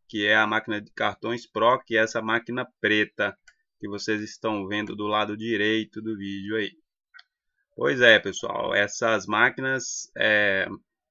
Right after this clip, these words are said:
têm algumas diferenças e hoje nós vamos falar um pouco das diferenças de cada uma delas e de repente você pode gostar de uma delas aí e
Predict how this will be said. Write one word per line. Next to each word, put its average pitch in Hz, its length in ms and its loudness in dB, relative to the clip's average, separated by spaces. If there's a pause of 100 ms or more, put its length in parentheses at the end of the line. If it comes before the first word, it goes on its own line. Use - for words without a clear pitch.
(100)
têm 113 160 4
algumas 104 400 -2
diferenças 123 640 0 (120)
e 117 140 -4
hoje 117 300 0
nós 101 160 -6
vamos 113 260 -4
falar 104 380 -2
um 104 100 -8
pouco 104 260 -10
das 104 220 -6
diferenças 104 680 -6
de 98 120 -18
cada 101 340 -6
uma 101 180 -6
delas 110 560 0 (520)
e 127 320 -4
de 131 100 -6
repente 117 400 -2
você 117 300 -6
pode 113 500 -6
gostar 107 460 -2
de 107 120 -8
uma 107 160 -4
delas 101 440 -4
aí 104 560 -6
e - 60 -20